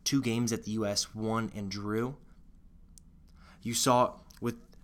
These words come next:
the use of Julian Green, even, in that last World Cup. Klinsmann was trying his best to phase out the older players and bring in new players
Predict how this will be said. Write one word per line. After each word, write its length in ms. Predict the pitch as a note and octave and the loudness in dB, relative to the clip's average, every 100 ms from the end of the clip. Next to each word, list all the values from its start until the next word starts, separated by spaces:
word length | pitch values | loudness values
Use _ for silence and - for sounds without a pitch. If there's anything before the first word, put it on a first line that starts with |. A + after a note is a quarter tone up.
| - | -18
the 220 | A2+ A2 A#2 | -14 -4 -4
use 460 | A2 A#2+ A#2+ - - | 0 0 2 0 -2
of 200 | A2 G#2+ | -8 -4
Julian 460 | A2+ B2 A#2+ A2 | 0 2 2 0
Green, 500 | G#2 A2+ B2+ A2+ F#2 - | 0 0 0 0 -4 -8
even, 360 | A2 G2 F#2+ - - - - - - - | -8 -8 -12 -16 -20 -20 -20 -20 -20 -10
in 140 | A2 | -6
that 180 | A2 - | -4 -2
last 320 | G#2 G2+ - | -2 -2 -6
World 220 | G2 F#2+ - | -8 -10 -6
Cup. 360 | G#2+ G2+ - - - - - - - - - - - | -4 -4 -6 -18 -20 -20 -20 -20 -20 -20 -20 -16 -2
Klinsmann 440 | D3 D3 D#3+ D#3 | 2 4 4 4
was 220 | B2+ G#2 | 4 0
trying 440 | - - B2 B2 A#2 | 0 2 4 4 2
his 180 | A#2 | -2
best 540 | G2 G#2+ F#2+ - - - - - - - - - | -2 -4 -4 -4 -6 -8 -20 -20 -20 -20 -2 0
to 220 | - A2+ | 2 0
phase 580 | - A#2 A#2+ B2+ B2+ A2+ | -2 0 2 4 2 0
out 460 | G#2+ A2+ A#2 - - - - - - | 2 2 2 -2 -2 -8 -20 -20 -10
the 120 | A2+ | -6
older 320 | G2 G#2+ A2+ | -4 -2 -2
players 600 | A2+ - A2+ A2+ A#2 - - - - | -2 -2 0 0 0 -2 -4 -20 -14
and 220 | - A2 G2+ | -8 -8 -2
bring 320 | A2+ A#2+ A#2 | 2 4 4
in 220 | G#2+ G#2 | 2 0
new 140 | G#2+ | -2
players 600 | G2+ - A#2 G#2 G2 F#2+ | -4 -2 0 2 -2 -6